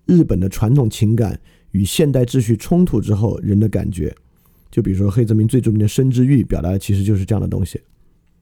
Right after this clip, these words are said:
包括台湾最著名的电影大师杨德昌，也是他的基本上主题就是表达现代化的秩序、现代化的官僚经济秩序，在一个华人传统情感的社会台湾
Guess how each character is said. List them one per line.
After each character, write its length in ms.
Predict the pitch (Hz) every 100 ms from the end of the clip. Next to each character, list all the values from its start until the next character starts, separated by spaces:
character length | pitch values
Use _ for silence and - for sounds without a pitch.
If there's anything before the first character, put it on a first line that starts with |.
| _ _ _ _ _ _ _ _ _
包 100 | 156
括 100 | 151
台 300 | 151 - 120
湾 180 | 156 180
最 160 | 202 175
著 140 | 143
名 100 | 117
的 60 | 117
电 180 | 139
影 120 | 101 92
大 160 | 107
师 180 | - 117
杨 180 | 113 127
德 140 | 143
昌， 320 | 143 175 175 175 _ _ _ _ _ _ -
也 220 | 113 110
是 220 | - 143
他 100 | 113
的 120 | 139 120
基 180 | 226
本 180 | 220 98
上 140 | 101 101
主 220 | - -
题 340 | - 87 -
就 160 | - 135
是 140 | 113
表 220 | 113 92 -
达 260 | 73 85 - _ _ _
现 240 | - 175
代 120 | 147 127
化 160 | 139
的 80 | 117
秩 220 | 101 127
序、 320 | 104 - 95 -
现 180 | - 151
代 120 | 123
化 100 | 123
的 80 | 113
官 280 | 107 139 139
僚 180 | 123 104
经 180 | 131 135
济 140 | 120
秩 160 | 98 110
序， 260 | - 104 - - _ -
在 160 | - 123
一 100 | 117
个 140 | 127
华 240 | - 113
人 180 | 123 135
传 240 | - 113 131
统 220 | 131 98
情 180 | - 107
感 140 | 113
的 80 | -
社 160 | -
会 100 | 104
台 220 | 98 98 98
湾 260 | 120 127